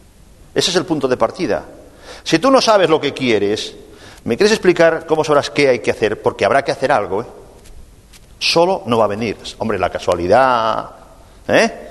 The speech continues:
Pero si tú quieres que eso suceda, habrá que hacer algo al respecto, di-, digo yo. Entonces, si no sabes qué, ¿cómo sabrás qué hay que hacer?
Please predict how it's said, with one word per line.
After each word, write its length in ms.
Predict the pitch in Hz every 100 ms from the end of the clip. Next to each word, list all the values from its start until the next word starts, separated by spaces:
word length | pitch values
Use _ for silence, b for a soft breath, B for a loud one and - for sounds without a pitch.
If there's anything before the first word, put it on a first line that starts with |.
| B B B B B B B B - - -
Pero 120 | 101
si 100 | 95
tú 100 | 104
quieres 280 | 165 185 165
que 120 | 151
eso 140 | 151 143
suceda, 580 | 135 113 90 87 110 - 92
habrá 220 | 92 120
que 80 | 165
hacer 180 | 110
algo 180 | 107 135
al 80 | 113
respecto, 560 | 95 - 180 202 123 104
di-, 140 | 120
digo 180 | 113 101
yo. 220 | 135 147 - - - - - B B B
Entonces, 220 | - -
si 60 | 151
no 80 |
sabes 300 | 196 214 180
qué, 400 | - 135 117 120 -
¿cómo 140 | 143
sabrás 340 | 139 147 - - - -
qué 100 | 110
hay 60 |
que 100 | -
hacer? 260 | - -